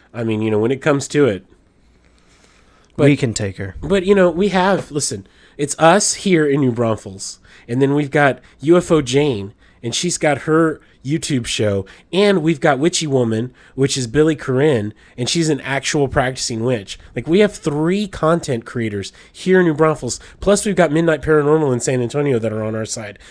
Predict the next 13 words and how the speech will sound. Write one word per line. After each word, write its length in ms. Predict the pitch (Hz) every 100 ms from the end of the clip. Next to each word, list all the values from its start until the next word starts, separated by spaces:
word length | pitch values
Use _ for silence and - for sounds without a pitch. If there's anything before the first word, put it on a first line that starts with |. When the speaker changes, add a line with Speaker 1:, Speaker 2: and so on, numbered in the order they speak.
| -
Speaker 1:
So 300 | - 123 107 - - - -
she's, 420 | - - 190 175 - - -
she's 500 | - - - 185 -
severely 520 | 165 139 147 143 117
outnumbered 500 | 104 107 104 98 95
if 140 | 95 101
it 40 |
comes 280 | - 104 -
to 140 | 107
an 80 | 101
actual 260 | 98 - 92
turf 300 | 110 95 107
war. 160 | -